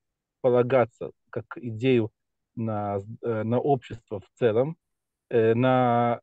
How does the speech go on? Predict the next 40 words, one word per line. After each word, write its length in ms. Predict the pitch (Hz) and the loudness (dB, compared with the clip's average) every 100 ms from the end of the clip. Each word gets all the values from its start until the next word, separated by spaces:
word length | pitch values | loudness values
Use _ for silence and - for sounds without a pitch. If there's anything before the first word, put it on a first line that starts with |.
| - | -8
на, 240 | 143 139 | -2 -2
именно 300 | - 160 151 | 0 -2 -2
на, 180 | 143 139 | -2 -4
и, 200 | 139 147 | -6 -12
на, 240 | 143 131 131 127 117 | -6 -4 -4 -6 -2
полностью 340 | 156 151 - 131 | -2 -2 -6 -4
на 100 | 123 | -2
лидеров, 380 | 117 110 135 - | -2 -4 -8 -8
но, 100 | 135 | -8
с 40 | |
другой 200 | 127 156 | -4 -4
стороны, 380 | - 165 165 180 - _ _ - | -4 -2 -2 -2 -8 _ _ -6
мы 140 | 147 | -2
не 60 | 147 | -2
до 120 | 143 | 0
конца, 560 | 151 151 - 180 185 131 _ _ _ _ _ _ | -2 -2 0 2 2 0 _ _ _ _ _ _
э, 440 | 127 123 117 113 110 _ _ 123 | -2 0 0 -2 -6 _ _ -6
даем, 420 | 120 131 170 170 | -4 0 0 -2
что 640 | - 139 131 127 120 - 107 120 | -6 -4 -2 -2 -2 -6 -10 -12
ответственность 560 | - - 139 139 127 - | -6 -6 -4 -8 -6 -4
на, 220 | 127 127 - _ _ _ | -4 -4 -10 _ _ _
на 100 | 123 | -10
каждом, 440 | - 185 165 165 120 | 0 0 2 -4 -2
она 160 | 131 | -4
дает, 260 | 120 131 139 - | -4 -4 -4 -6
э, 180 | 127 113 - | -6 -6 -10
к-, 80 | - | -10
э, 280 | 131 123 117 _ _ | -4 -4 -4 _ _
да-, 240 | 120 113 123 | -10 -6 -4
даст 280 | 147 - 135 | -4 -4 -6
нам 220 | 131 127 | -4 -2
возможность, 500 | 120 131 135 123 - _ _ _ _ _ _ - | -4 -4 -4 -6 -10 _ _ _ _ _ _ -10
э, 120 | 117 - 135 | -10 -8 -8
прос-, 140 | 123 _ | -8 _
э, 200 | 123 120 | -4 -2
рес-, 140 | 117 - - | -4 -10 -10
решить 260 | 131 131 | -8 -8
все 120 | - 127 | -4 -4
наши 160 | 117 | -4
проблемы. 320 | 107 101 87 | -8 -8 -8